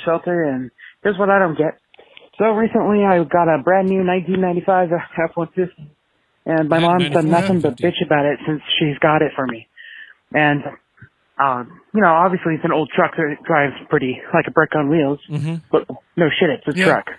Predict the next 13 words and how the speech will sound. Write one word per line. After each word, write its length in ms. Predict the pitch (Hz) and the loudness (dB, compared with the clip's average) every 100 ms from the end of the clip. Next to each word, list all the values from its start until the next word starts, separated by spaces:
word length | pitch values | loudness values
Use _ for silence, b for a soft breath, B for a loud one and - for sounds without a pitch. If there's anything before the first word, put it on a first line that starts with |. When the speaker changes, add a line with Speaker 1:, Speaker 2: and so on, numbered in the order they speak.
| - | -8
Speaker 3:
Yeah. 160 | 170 | -2
Speaker 1:
So, 240 | 220 214 196 _ _ b b b b _ b b _ | 2 2 0 _ _ b b b b _ b b _
uh, 240 | 165 170 170 - | 0 2 0 -2
Saturday 460 | 214 214 208 208 185 180 | 0 2 2 2 0 -2
I 100 | 170 | -2
went 140 | 185 | -2
to 80 | 170 | -4
take 220 | - 185 | -4 -2
out 160 | 180 175 | 0 0
my 160 | 156 151 | -2 -4
recycling 560 | 139 185 175 170 165 | -2 -2 -2 -2 -4
cans, 320 | 165 160 160 - - _ - | -2 -2 -4 -10 -20 _ -6
and 400 | 135 139 131 | -2 -2 -2